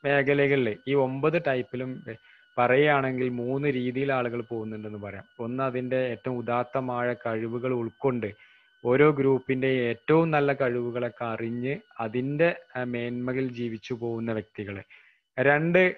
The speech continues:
ഒരു average ലെവലില്, ഒരു normal ലെവലില്, ആ, താഴേക്കും മുകളിലേക്കും ഇല്ലാത്ത രീതിയിൽ ആ ഗ്രൂപ്പിൽ നിലനിന്ന് പോകുന്ന ആളുകള്. മൂന്ന്, അതിന്റെയും താഴേക്ക് വന്ന് അതിന്റെ മോശം ക്വാളിറ്റികള്,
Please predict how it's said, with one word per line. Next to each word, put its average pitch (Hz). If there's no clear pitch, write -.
ഒരു 151
average 156
ലെവലില്, 131
ഒരു 131
normal 139
ലെവലില്, 117
ആ, 120
താഴേക്കും 143
മുകളിലേക്കും 131
ഇല്ലാത്ത 123
രീതിയിൽ 120
ആ 120
ഗ്രൂപ്പിൽ 117
നിലനിന്ന് 113
പോകുന്ന 104
ആളുകള്. 98
മൂന്ന്, 147
അതിന്റെയും 143
താഴേക്ക് 131
വന്ന് 120
അതിന്റെ 127
മോശം 139
ക്വാളിറ്റികള്, 107